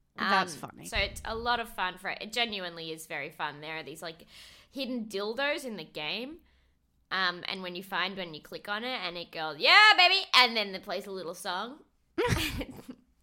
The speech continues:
Speaker 2: And we love it. We love it over there. <laughs> On the stream. <laughs> Um, so it's very exciting. And also,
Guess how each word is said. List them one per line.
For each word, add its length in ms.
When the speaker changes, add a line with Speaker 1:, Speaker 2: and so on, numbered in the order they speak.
Speaker 2:
And 180
we 140
love 300
it. 100
We 80
love 240
it 100
over 180
there. 220
<laughs> 840
On 260
the 60
stream. 760
<laughs> 60
Um, 380
so 140
it's 120
very 220
exciting. 480
And 220
also, 500